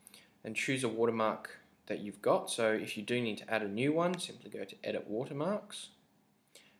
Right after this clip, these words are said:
and then you can choose between text or graphic. So if you do text, you just change the text down here. Uh, if you do graphic, you choose a file. It comes up with a normal file upload, um,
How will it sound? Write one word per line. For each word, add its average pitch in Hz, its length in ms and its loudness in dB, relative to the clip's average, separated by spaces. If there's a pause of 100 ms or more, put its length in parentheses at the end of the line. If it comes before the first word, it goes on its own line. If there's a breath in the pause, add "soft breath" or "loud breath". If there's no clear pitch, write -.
and 107 140 -4
then 107 140 0
you 101 60 -4
can 104 120 -6
choose 104 220 -4
between 101 360 -8
text - 420 0
or 101 60 -4
graphic. 123 400 2
So - 120 -4
if 101 140 -2
you 117 60 -4
do 113 140 2
text, 127 440 0
you 110 60 -6
just 101 200 -8
change 131 280 -2
the - 80 -12
text - 340 -4
down 104 220 -2
here. 151 240 -2 (800 loud breath)
Uh, 110 180 2
if 101 120 -6
you 110 60 -4
do 104 160 0
graphic, 117 560 4
you 104 100 -4 (220)
choose 120 320 0
a - 20 -8
file. 110 640 4 (260 loud breath)
It 110 140 -6
comes 104 240 -4
up 101 140 -4
with 101 100 -8
a 98 40 -6
normal 104 320 0
file 113 360 4
upload, 107 360 2 (360)
um, 101 360 -8